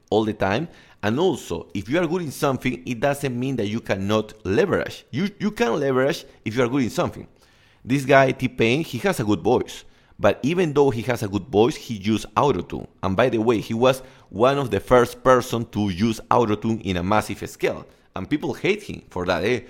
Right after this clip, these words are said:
You are cheating on the system. And he said, "No, I'm using technology." And that's true.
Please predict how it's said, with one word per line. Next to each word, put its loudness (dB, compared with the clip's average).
You -2
are 0
cheating -2
on -2
the -6
system. -6
And -4
he -4
said, -2
"No, -2
I'm -4
using -2
technology." 0
And -2
that's 0
true. -6